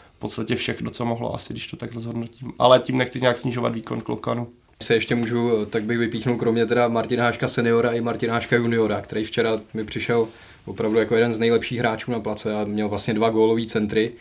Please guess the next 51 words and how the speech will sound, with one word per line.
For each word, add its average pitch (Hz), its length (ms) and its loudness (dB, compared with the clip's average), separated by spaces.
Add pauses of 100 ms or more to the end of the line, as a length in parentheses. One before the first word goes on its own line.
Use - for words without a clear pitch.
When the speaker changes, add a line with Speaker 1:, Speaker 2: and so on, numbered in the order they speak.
(160)
Speaker 2:
i 104 60 -6
když 101 160 -2
ten 110 120 -2
jeden 104 220 0
nebyla 104 220 0
přímá 110 300 -2
asistence, 107 540 -2
protože 104 160 -4
David 104 180 -4
Bartek 101 360 -6
potom 104 320 -6
zakončoval 101 640 -6
do 95 80 -6
břevna 101 420 -4
a 98 60 -6
pak 95 300 -12
to - 80 -12
dával 95 260 -4
Mašek 101 280 -4
do 101 80 -4
prázdný 104 380 -2
brány, 98 280 -4
ale 98 280 -4 (360)
ten 107 180 0
zahrál 113 320 4
výborně 113 440 4
a 120 40 2
myslím 117 240 0
si, 110 140 0
že 127 100 2
boří 117 500 0 (220)
takovou 117 260 2
tu 123 100 0
představu 120 440 4
lidí, 113 260 2
že 120 80 4
je 117 80 8
to 120 140 2
jenom 120 440 2 (280)
defenzivní 117 640 6
hráč, 113 300 4
že 113 360 6
vlastně 110 280 0
je 117 60 4
podobnej 113 400 4
typově, 113 360 2
jako 110 160 0
byl 120 140 2
táta, 110 340 2
on 110 180 0
je, 110 180 -2